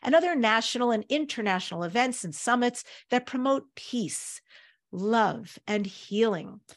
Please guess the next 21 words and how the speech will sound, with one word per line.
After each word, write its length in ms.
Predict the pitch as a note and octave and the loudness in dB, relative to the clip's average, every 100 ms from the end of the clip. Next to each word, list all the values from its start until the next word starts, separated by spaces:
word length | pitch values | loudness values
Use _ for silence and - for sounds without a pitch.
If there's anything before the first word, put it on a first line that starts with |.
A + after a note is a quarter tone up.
| - _ | -20 _
And 120 | A3+ | 0
if 100 | A3 | 0
you 60 | A#3+ | 2
would 100 | A3+ | 2
like 300 | A3 C4 C#4 | 4 2 0
to 120 | D4+ | -2
learn 300 | C#4+ D4+ D4+ | 0 0 2
more, 640 | C#4+ E4 D4 G3 G3 G#3+ | 2 4 4 4 2 0
find 420 | - - A3 A3+ A3 | -2 0 2 2 2
out 260 | B3 C4+ A#3+ | 2 2 -2
at 80 | |
his 220 | F#3 E3+ F3 | -4 -4 -2
name, 400 | G#3 B3 C#4+ C#4 | 0 0 0 -4
emmanuel 680 | F3+ F3 F#3 A3 B3+ C4 B3+ | -4 -2 0 2 2 0 -2
dagger 580 | F3+ F#3 G#3+ B3 C4 C4+ | 0 0 0 -2 -4 -4
dot 260 | F3+ D#3+ | -4 -4
com, 280 | - A3 A3+ | -2 0 0
and 80 | G#3 | 0
it's 180 | D#3 - | -6 -10
D 360 | - A#3 B3+ - | -2 0 0 -2
A 300 | G3 F#3 | -2 -2